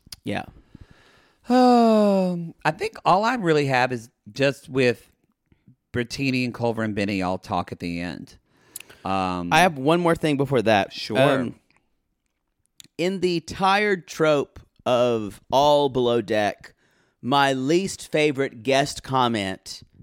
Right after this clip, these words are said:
Speaker 1: about the chef is, <laughs> "He's coming home with me."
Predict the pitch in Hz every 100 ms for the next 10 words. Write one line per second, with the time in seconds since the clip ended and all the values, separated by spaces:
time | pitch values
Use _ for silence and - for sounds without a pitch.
0 | - _ 117 131 127 - 107 - 127 123
1 | 120 110 104 - - - 320 - 311 -
2 | - - - 311 359 415 - 311 294 294
3 | 240 320 349 349 285 247 254 302 311 269
4 | 185 131 110